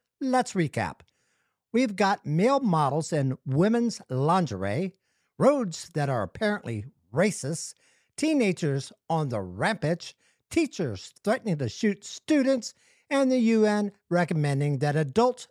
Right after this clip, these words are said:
should be allowed to have sex with minors. At this point, I wouldn't be surprised if the next big headline is about aliens landing on Earth and demanding to be served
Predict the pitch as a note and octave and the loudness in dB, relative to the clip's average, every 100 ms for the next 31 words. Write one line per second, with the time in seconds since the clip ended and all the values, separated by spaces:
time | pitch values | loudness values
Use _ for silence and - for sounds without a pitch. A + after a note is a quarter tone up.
0 | _ - A3+ G#3+ E3+ C#3 B2+ C#3+ G#2 C3 | _ -4 0 2 2 0 0 0 -2 -2
1 | A2 - B3 B2 - - D#3+ D3+ - C#3+ | -4 -4 -4 -4 -8 -10 -4 -4 -2 -2
2 | A#2+ D#2+ D2+ - _ _ _ _ _ - | 0 -2 -10 -18 _ _ _ _ _ -8
3 | B2+ D4 C#4+ - A#3+ A#3+ G3+ _ _ E3+ | -2 0 0 0 0 2 -2 _ _ 0
4 | A#3 A3+ G#3+ F#3+ F#3 - E3+ B2+ A2+ G2+ | 2 4 2 0 -2 -4 -6 -2 -2 -2
5 | D#3 - _ _ - F3+ A#3 A3 C4 - | -6 -12 _ _ -4 0 2 2 0 -4
6 | D3 - - D4+ C#4 - F4 A3+ C3+ A2+ | -10 -4 -2 0 0 0 0 0 0 0
7 | D#3 F3 D3+ F#3 F#3 G3 - C4+ B3 D#3+ | 0 0 0 0 0 -2 0 2 4 2
8 | C#3 C#3+ G#2+ C#3+ C#4 D#4+ D4+ C#4 F3+ F#3 | 0 -4 -2 -2 0 0 0 2 2 2
9 | - _ _ - G3+ G3+ D3+ D#3+ E3 E3+ | -2 _ _ -2 0 0 0 0 0 0
10 | E3+ - G3+ E3 D#3+ - G3 G3+ F#3+ | -2 0 0 2 0 0 2 2 2